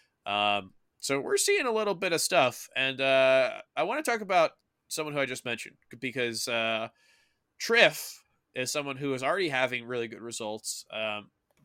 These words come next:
but being European and, and being someone who is, like, not Leffen level, I think expectations are all over the place. Uh, and, but right before I get to Triff, I just, I, I would feel bad if I didn't get to throw out another Mew2King story. 'Cause, like,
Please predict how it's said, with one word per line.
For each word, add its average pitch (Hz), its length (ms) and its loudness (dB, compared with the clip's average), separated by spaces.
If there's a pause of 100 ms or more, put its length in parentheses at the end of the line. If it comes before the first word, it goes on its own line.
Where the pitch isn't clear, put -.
(220)
but 139 160 -6
being 175 280 -10
European 127 480 -4
and, 110 200 -10
and 110 280 -8
being 123 260 -6
someone 117 320 -6
who 110 400 -6 (140)
is, 113 240 -8
like, 107 360 -4 (300)
not 123 220 0
Leffen 117 360 -4
level, 151 280 -2
I 117 80 0
think 120 360 -2
expectations 113 600 -4
are 110 80 -2
all 107 140 0
over 107 140 -8
the 110 80 -10
place. 120 400 -2 (480)
Uh, 107 200 0
and, 120 120 0
but 127 100 -2
right 170 220 6
before 180 200 2
I 170 60 4
get 165 160 -2
to - 40 -8
Triff, 151 240 0
I 131 80 2
just, 131 320 -4
I, 131 340 4
I 135 120 2
would 139 140 -2
feel 170 180 0
bad 147 220 4
if 147 100 0
I 123 80 4
didn't 127 200 -4
get 131 180 -4
to 117 380 -4
throw 127 280 -2
out 120 120 0
another 117 240 -8
Mew2King 117 500 -12
story. 113 420 -4 (960)
'Cause, 220 180 2
like, 208 340 8